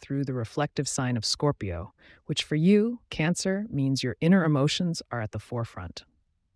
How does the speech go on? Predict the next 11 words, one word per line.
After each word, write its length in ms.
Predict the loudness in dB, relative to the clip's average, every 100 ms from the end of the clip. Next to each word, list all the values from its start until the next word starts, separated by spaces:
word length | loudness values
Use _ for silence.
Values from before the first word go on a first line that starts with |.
| _ _ _
You 140 | 0
are 80 | 2
more 280 | 6 8 8
in 100 | 6
tune 360 | 4 4 4 2
with 100 | 0
the 140 | -4
undercurrents 680 | 2 4 2 0 -2 -2 -2
of 120 | -6
your 120 | -4 -8
feelings, 680 | -4 -2 -2 -4 -10 -14